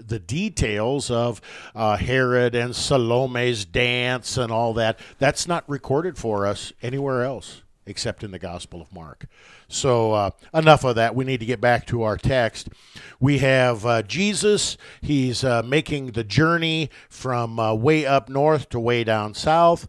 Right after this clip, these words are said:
We have some people who heard about Jesus. They bring out a friend who is deaf and a speech impediment.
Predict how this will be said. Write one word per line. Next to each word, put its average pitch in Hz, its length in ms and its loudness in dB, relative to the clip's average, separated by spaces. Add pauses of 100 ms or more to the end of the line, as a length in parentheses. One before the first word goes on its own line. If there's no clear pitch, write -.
(280)
We 117 140 0
have 123 300 2
some 165 320 2
people 160 640 2 (180)
who 123 180 0
heard 143 200 4
about 139 280 4
Jesus. 165 520 -4
They 117 140 -2
bring 127 240 0
out 117 180 2
a 101 40 -6
friend 151 500 0
who 127 200 0
is 113 280 -4
deaf 143 500 0
and 113 440 -2
a 101 120 -10
speech 160 440 -4
impediment. 156 640 0